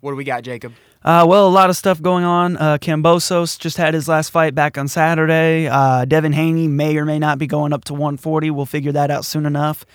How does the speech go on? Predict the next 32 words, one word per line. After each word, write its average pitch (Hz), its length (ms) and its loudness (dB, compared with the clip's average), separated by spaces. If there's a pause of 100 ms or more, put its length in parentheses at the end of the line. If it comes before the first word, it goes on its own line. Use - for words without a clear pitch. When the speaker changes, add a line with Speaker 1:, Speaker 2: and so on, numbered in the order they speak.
(340)
Speaker 2:
But 147 260 4
first 175 220 -2
things 175 220 -8
first, 165 200 -2
let's 160 120 -8
get 165 140 -8
to 151 60 -6
the 156 60 -2
important 156 380 -4
stuff. 165 340 -4 (340)
It's 156 140 -4
fight - 240 -2
week. - 320 -16 (380)
Terrence 185 320 2
Crawford 151 640 -2 (160)
v. 139 180 -4
Errol 156 220 4
Spence 156 300 -6
Junior, 135 360 -4
the 123 80 -8
fight 147 240 -4
we've 147 140 -4
been 139 100 -2
asking 139 300 -6
for 135 180 -6
for 131 140 -8
years, 143 500 0 (300)
is 120 160 -10
finally 151 640 0 (280)
one 156 360 2
week 151 180 2
away. 131 360 -6